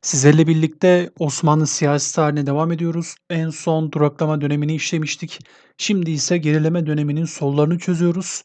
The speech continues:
Dediğimiz gibi siyasi tarihi ayrı başlık altında, ıslahatları ayrı başlık altında sizlere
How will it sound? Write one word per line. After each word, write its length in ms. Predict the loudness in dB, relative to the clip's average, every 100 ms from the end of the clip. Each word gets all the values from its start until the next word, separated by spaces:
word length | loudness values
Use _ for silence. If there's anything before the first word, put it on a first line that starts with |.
| -18 -20 _ -2
Dediğimiz 380 | 0 0 -2 -4
gibi 280 | -4 -4 -6 -14
siyasi 480 | -6 0 0 0 0
tarihi 420 | 2 2 0 -2
ayrı 280 | -2 -2 -2
başlık 360 | -4 -4 -6
altında, 480 | -4 -4 -6 -8 -10 _ -10
ıslahatları 720 | -6 0 0 0 -2 -2 -2
ayrı 300 | -2 -2 -2
başlık 340 | -2 -2 -4 -2
altında 400 | -2 -2 -4 -4
sizlere 500 | -4 -2 -2 -2